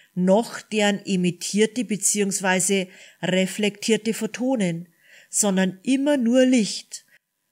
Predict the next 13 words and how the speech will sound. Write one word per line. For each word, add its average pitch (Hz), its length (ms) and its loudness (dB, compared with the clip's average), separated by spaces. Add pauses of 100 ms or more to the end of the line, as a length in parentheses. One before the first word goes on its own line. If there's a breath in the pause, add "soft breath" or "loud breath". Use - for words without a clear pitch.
(560)
Und 190 340 0
du 196 80 4
hörst 196 540 2
auch 190 240 -2
keine 208 400 0
bewegten 196 600 0
Gasmoleküle, 180 1120 2 (340 loud breath)
die 185 100 2
du 165 320 2
Luftdruckschwankungen 175 1300 0
nennst, 170 580 -2 (520)
sondern 175 720 0
Töne. 185 680 0